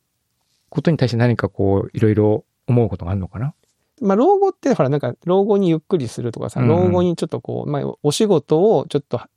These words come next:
Speaker 2: せ-、リタイアとかセミリタイアしつつ、
Speaker 1: うんうん。
Speaker 2: ちょっと、その、そこまでに築き上げた資産とか、
Speaker 1: うん。
Speaker 2: あれに、あるいは友人関係とかで、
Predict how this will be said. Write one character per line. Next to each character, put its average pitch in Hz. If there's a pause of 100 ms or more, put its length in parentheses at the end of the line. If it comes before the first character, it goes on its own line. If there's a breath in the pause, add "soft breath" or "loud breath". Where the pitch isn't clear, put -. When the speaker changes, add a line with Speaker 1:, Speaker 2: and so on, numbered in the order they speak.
(100)
Speaker 2:
せ-、 -
リ 143
タ 147
イ 127
ア 107
と -
か 117
セ -
ミ 131
リ 131
タ 135
イ 113
ア 98
し -
つ -
つ、 -
Speaker 1:
う -
ん 277
う 180
ん。 -
Speaker 2:
ち -
ょ -
っ -
と、 -
そ 143
の、 120
そ -
こ 156
ま 143
で 135
に 117
築 -
き -
上 135
げ 117
た - (220 soft breath)
資 -
産 120
と 117
か、 - (300 soft breath)
Speaker 1:
う 139
ん。 113
Speaker 2:
あ 135
れ 123
に、 131
あ -
る 139
い 131
は 117
友 139
人 127
関 127
係 -
と -
か 135
で、 190